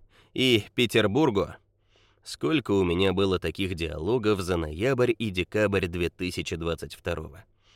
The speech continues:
И каким бы специфическим поначалу ни казался этот чемпионат, календарной зимой, с запретом на употребление пива на стадионах, на крохотной и нефутбольной территории,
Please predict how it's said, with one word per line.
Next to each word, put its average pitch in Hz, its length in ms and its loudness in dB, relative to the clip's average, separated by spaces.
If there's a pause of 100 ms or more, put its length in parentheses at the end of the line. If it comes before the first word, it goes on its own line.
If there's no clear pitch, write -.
(160)
И 104 140 -2
каким 170 360 2
бы 147 120 0
специфическим 85 1120 -6
поначалу 90 600 -2
ни 87 120 -2
казался 110 520 -4
этот 104 240 -4
чемпионат, 82 720 -6 (480)
календарной 107 600 4
зимой, 92 540 0 (300)
с 92 100 -4
запретом 107 600 2
на 104 100 6
употребление 98 800 2
пива 98 300 0
на 87 120 0
стадионах, 87 760 -2 (240)
на 104 200 2
крохотной 107 680 4
и 110 140 0
нефутбольной 92 680 0
территории, 98 800 -2